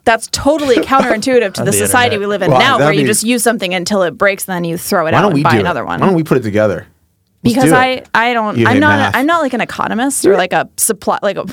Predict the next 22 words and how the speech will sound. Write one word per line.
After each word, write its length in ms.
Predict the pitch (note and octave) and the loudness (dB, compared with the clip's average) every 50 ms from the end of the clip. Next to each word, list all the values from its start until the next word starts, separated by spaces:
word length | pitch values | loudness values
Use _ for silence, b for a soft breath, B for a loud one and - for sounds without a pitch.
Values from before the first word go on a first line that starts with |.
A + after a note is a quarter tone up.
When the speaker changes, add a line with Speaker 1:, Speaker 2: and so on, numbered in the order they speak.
| G#3 - - | -6 -4 -2
Speaker 1:
a 40 | |
supply 500 | - - B3 G#3+ - - G#3+ E3+ E3+ G3 | -2 -2 -2 -2 -2 -2 0 0 0 0
side 280 | G#3+ - G#3+ F3+ F3 F3 | -2 0 0 0 0 -2
economist. 500 | F#3 - - E3 D#3+ F3 G3+ A3+ - - | -4 -4 -4 -4 -4 -2 -2 -4 -2 -2
I 120 | - E3+ | -4 -2
don't 200 | G3+ G#3+ F3 C3+ | -2 -2 -4 -4
know 140 | D#3 D#3+ D#3+ | -4 -4 -4
anything. 480 | D#3 E3 E3 F3 F3+ F3 E3+ G3 A#3 B3 b b b b b b | -4 -4 -6 -6 -6 -6 -4 -4 -6 -6 b b b b b b
Speaker 3:
I 80 | C#3 C3+ | 0 0
mean, 320 | C#3+ D3 D3+ D3+ D#3 D3+ | 2 2 2 2 2 2
Speaker 2:
I'll 160 | D3+ G#2+ A2 | 2 2 0
figure 300 | - - C3 G2+ G2+ F#2+ | 0 -2 -4 -4 -2 -4
it 100 | F#2 F#2 | -4 -4
out. 340 | F#2 F#2 F#2 F#2 F2 - - - - | -4 -2 -2 -4 -6 -8 -8 -4 0
Speaker 3:
But 140 | F#3+ F#3+ - F3+ | 0 0 0 0
here's 240 | D#3 E4 G4 F4 - | 2 2 2 2 0
the 80 | F#3 | -4
thing. 400 | - - D#3 C#3 B2 A2 G#2+ - _ - | -2 0 0 0 0 -2 -4 -6 _ -10
What 380 | - D3+ F3 - - G4+ A#4 - _ _ b b b b b b b b b b b b - | -10 -8 -4 -2 -2 -2 -2 -6 _ _ b b b b b b b b b b b b 0
do 140 | F#3+ F#3+ | 0 2
we 140 | F3+ E3+ D3+ | 2 2 0
learn 680 | A#2+ A2 A2 G#2+ A2 G#2+ A2+ A2+ A#2 A2+ A#2 B2+ C3+ | 0 0 0 0 0 0 0 0 -2 -2 -2 -4 -6